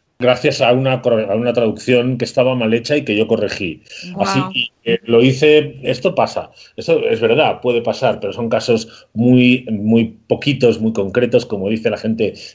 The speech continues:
Speaker 1: que a mí no me gusta, muy puntuales. Eh, porque no,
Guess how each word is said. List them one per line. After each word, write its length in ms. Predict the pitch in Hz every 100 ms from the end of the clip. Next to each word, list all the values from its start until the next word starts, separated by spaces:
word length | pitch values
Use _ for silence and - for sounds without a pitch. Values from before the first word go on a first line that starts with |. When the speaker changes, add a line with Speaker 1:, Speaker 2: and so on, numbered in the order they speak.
| -
Speaker 1:
que 80 | 98
a 20 |
mí 100 | 107
no 100 | 101
me 60 |
gusta, 260 | 101 - 117
muy 160 | 127 139
puntuales. 840 | 143 143 131 123 104 82 82 - - -
Eh, 540 | - 107 117 110 107 113 _ 147 - _ _ _ 233
porque 220 | 220 226 220 _ 262 285 220
no, 500 | 247 247 _ 110 110